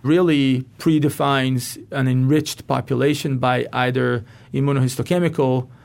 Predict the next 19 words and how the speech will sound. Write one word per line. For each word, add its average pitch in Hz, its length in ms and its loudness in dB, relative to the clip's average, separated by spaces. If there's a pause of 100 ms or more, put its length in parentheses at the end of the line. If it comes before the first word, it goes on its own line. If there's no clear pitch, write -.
(300)
positivity 131 640 0
for 123 200 -4
E 131 120 2
G 127 180 0
F - 160 -4
R 123 220 0
or 135 580 2 (240)
gene 143 180 0
amplification. 131 800 -2
So 120 460 0
it 143 140 0
would 143 160 2
have 120 100 0
been 131 380 0 (600)
similar 147 680 0
in 135 140 0
a 123 60 0
stage 117 360 -4
three, 123 400 0